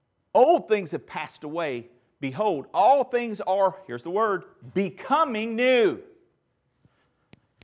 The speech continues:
This word become, it indicates a process.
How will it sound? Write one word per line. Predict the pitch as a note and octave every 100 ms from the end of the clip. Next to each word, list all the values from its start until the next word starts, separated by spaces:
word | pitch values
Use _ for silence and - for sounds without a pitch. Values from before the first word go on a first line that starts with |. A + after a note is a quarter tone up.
| _ _ _ _ _ _ -
This | E3 F#3
word | F#3 G#3 A3 G3 C3+
become, | D#3 D3 G3+ A3+ G#3 C3+ G#2 - _ _ _ _ _ _ _ _ -
it | E3+ -
indicates | G3 A3 G3+ G3+ F#3+ -
a | -
process. | - - A3+ A3 - G3 D#3 G#2+ - - - -